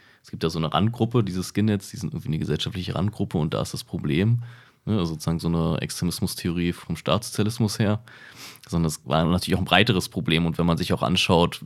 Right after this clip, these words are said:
ne, woher diese Affinitäten auch kommen von denen, die dann, ne, irgendwie als Jugendliche dann irgendwie gesagt haben, okay, äh,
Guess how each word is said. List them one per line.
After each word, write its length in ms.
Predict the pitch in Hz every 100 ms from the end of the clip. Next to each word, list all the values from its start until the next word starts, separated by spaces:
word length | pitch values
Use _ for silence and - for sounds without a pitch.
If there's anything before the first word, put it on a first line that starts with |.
| -
ne, 280 | 98 113 120 - - -
woher 140 | 95
diese 180 | 90 -
Affinitäten 480 | 92 101 90 98 78
auch 160 | 76
kommen 300 | - 98 110
von 560 | - 101 98 98 95 95
denen, 220 | 90 92
die 80 | 92
dann, 300 | 78 90 90
ne, 220 | 95 117 -
irgendwie 240 | 92 92
als 160 | 71 -
Jugendliche 340 | 92 90 -
dann 180 | 82 87
irgendwie 400 | - 92 87 87
gesagt 460 | - 87 80 90 -
haben, 220 | 82 82
okay, 300 | - - 87
äh, 500 | 85 71 80 76 78